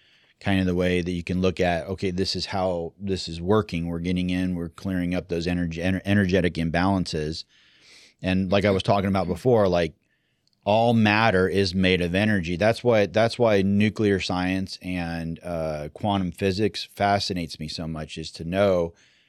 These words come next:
you know, going back to Einstein's, um, his theories of relativity and his original equation, E equals M C squared.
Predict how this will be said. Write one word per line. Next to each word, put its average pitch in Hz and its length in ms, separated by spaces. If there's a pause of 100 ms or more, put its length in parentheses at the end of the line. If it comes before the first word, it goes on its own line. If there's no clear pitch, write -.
(160)
you 92 100
know, 90 60
going 104 300
back 95 320
to 90 360
Einstein's, 90 840
um, 82 500 (560)
his 87 160
theories 98 340
of 85 100
relativity 95 720
and 87 160
his 87 200
original 90 400
equation, 85 720
E 101 320
equals 90 420
M 87 180
C 82 220
squared. 78 520